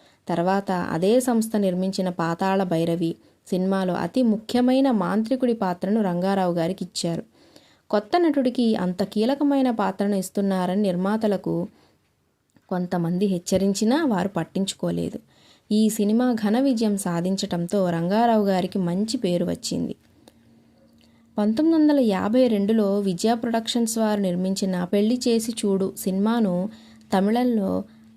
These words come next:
కళ్యాణం పన్నీపార్ అనే పేరుతో పునర్నిర్మాణం చేశారు. తెలుగులో తాను పోషించిన పాత్రను రంగారావు గారు తమిళంలో కూడా చేశారు. తర్వాత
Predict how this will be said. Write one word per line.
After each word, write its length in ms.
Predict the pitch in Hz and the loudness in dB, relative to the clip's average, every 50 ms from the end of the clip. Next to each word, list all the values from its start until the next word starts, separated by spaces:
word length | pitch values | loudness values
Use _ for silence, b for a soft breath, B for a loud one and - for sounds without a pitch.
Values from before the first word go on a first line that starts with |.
| - - | -6 -2
కళ్యాణం 600 | 214 220 226 233 254 254 254 254 254 262 262 254 | 0 2 2 2 2 2 2 2 2 2 2 0
పన్నీపార్ 760 | 247 247 214 196 196 196 202 202 208 208 196 196 190 190 - - - - - - | 0 0 -2 0 2 2 2 0 0 0 -2 -2 -2 -2 -4 -6 -12 -18 -14 -4
అనే 260 | - 190 196 196 190 185 | -2 0 2 2 0 0
పేరుతో 580 | 185 - 170 170 175 196 196 - 247 285 330 302 311 - - | 0 0 0 0 0 -2 -2 0 0 2 2 0 -2 -2 -2
పునర్నిర్మాణం 720 | 208 214 269 294 277 247 214 202 214 180 180 180 196 247 254 - 185 | 0 2 2 2 2 2 0 0 0 -2 -2 0 -2 -2 -2 0 -2
చేశారు. 380 | 165 165 - - - - - - b b b b b b b b b _ | -2 -2 -2 -4 -4 -4 -6 -10 b b b b b b b b b _
తెలుగులో 520 | - 208 208 233 240 262 262 247 233 226 226 | 0 2 2 2 2 2 2 2 2 0 0
తాను 300 | 226 220 202 196 196 190 | 0 -2 -2 0 -2 -2
పోషించిన 560 | 190 - 196 202 214 220 240 233 - 254 247 | -2 -2 -2 -2 0 -2 -4 -2 0 0 -2
పాత్రను 640 | 226 226 202 185 185 185 - 196 208 202 185 180 | 0 -2 -2 -2 -2 -2 0 0 0 2 2 2
రంగారావు 600 | 175 165 165 170 175 190 208 208 214 208 208 202 | 2 2 0 0 0 2 2 2 2 2 2 2
గారు 380 | 196 196 180 180 180 185 175 175 | 2 2 2 2 2 0 0 -2
తమిళంలో 560 | - - 175 170 185 190 202 208 214 214 214 | -2 0 0 0 2 2 2 2 2 2 2
కూడా 280 | 214 226 220 226 262 269 262 | 2 2 2 2 2 2 2
చేశారు. 400 | 226 196 196 - 175 170 170 - - b b b b b b b b b _ | 0 0 0 -2 -2 -4 -4 -8 -12 b b b b b b b b b _
తర్వాత 580 | 190 170 170 175 190 196 202 202 - 185 180 | -2 0 2 2 2 0 0 0 -2 -4 -4